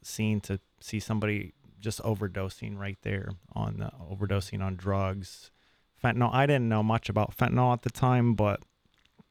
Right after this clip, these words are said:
yeah, you would just see people having these strong reactions to drugs and, and just losing their minds, you know, in the middle of the street, uh, uh,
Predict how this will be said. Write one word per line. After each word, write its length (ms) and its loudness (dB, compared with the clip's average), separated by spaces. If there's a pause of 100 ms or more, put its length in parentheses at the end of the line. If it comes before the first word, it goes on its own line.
(1040)
yeah, 140 6
you 160 6
would 100 4
just 200 -2
see 200 0
people 360 -2
having 260 0
these 160 0
strong 340 2
reactions 760 0
to 100 -8
drugs 600 -2
and, 300 2
and 480 -2 (140)
just 300 -2 (1300)
losing 380 4
their 140 4
minds, 580 2
you 80 2
know, 160 4
in 220 2
the 80 4
middle 260 4
of 80 8
the 60 4
street, 680 -2 (240)
uh, 280 -14 (1300)
uh, 180 -2